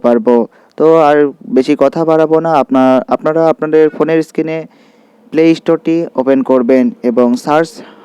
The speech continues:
ইঞ্জিনে লিখবেন হানি গেইন বা বিমুভ, লিখে সার্চ করলেই চলে আসবে। আমি স্ক্রিনের পরে দিয়ে দিয়েছি, আপনারা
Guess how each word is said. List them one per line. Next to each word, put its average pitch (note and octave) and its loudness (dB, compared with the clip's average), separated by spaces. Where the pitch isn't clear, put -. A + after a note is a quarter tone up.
ইঞ্জিনে D3+ 0
লিখবেন C3+ 0
হানি D3+ -2
গেইন D3 4
বা B2+ 4
বিমুভ, C3+ 2
লিখে C#3 2
সার্চ C#3 2
করলেই C#3+ 2
চলে C3 2
আসবে। B2+ 0
আমি B2 4
স্ক্রিনের E3 -4
পরে D#3+ 4
দিয়ে C3 2
দিয়েছি, B2 -2
আপনারা B2 0